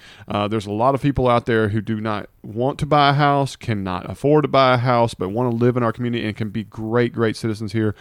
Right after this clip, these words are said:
And these are the kind of company that really wants to do that. So seriously, go check out their website,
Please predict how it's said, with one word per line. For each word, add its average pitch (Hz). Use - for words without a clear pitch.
And 113
these 139
are 131
the 120
kind 123
of 110
company 117
that 101
really 117
wants 110
to 107
do 113
that. 117
So 123
seriously, 170
go 185
check 202
out 151
their 117
website, 120